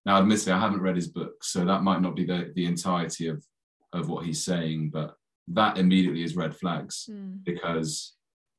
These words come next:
Speaker 1: if, if we were to do that, um, like you're saying, Nick, I, I think that's been done already. Uh, we don't understand the whole nature of, of who God
Speaker 2: Mm.
Speaker 1: is. We just get Jesus, and, uh, that's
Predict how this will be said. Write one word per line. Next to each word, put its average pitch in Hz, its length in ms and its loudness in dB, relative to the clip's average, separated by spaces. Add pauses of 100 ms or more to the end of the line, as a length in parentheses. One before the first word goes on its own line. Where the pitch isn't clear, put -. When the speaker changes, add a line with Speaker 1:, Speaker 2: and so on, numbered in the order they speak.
Speaker 1:
if, 101 260 0 (140)
if 92 220 -2
we 87 80 4
were 87 200 2
to 85 160 -4
do 92 220 4
that, 82 260 -2 (300)
um, 85 440 -2 (120)
like 90 240 0
you're 90 100 0
saying, 90 360 4
Nick, 82 200 -2
I, 87 240 2
I 87 40 0
think 85 200 -6
that's 82 200 -8
been 80 180 -2
done 82 160 -2
already. 80 480 -2 (540)
Uh, 85 140 0
we 87 120 4
don't 90 240 2
understand 87 540 0
the 80 60 -4
whole 92 200 0
nature 80 460 -4
of, 76 160 -6 (160)
of 82 160 -6
who 80 160 -2
God 82 200 -4
Speaker 2:
Mm. - 220 -4
Speaker 1:
is. - 180 -20 (360)
We - 100 2
just 90 320 0
get 80 240 -4 (280)
Jesus, 78 500 -2
and, 80 280 -2
uh, 76 180 -8
that's 78 460 -6